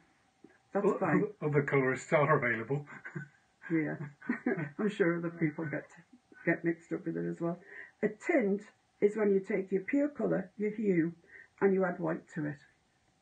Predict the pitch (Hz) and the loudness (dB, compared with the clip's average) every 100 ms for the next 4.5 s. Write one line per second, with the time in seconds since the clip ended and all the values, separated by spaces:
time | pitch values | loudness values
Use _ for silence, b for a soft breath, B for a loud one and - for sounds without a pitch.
0 | _ _ _ - 277 285 285 285 269 240 | _ _ _ 2 4 4 4 2 2 4
1 | 196 175 190 180 180 - 170 165 160 b | 2 2 0 -2 -2 2 4 4 0 b
2 | b _ 185 175 170 - 262 175 170 - | b _ -4 -4 -6 -2 -2 -2 -4 -12
3 | _ _ - 165 190 - 170 180 175 175 | _ _ -6 -4 -4 -2 -2 -2 -4 -4
4 | 175 165 160 143 | -4 -2 0 0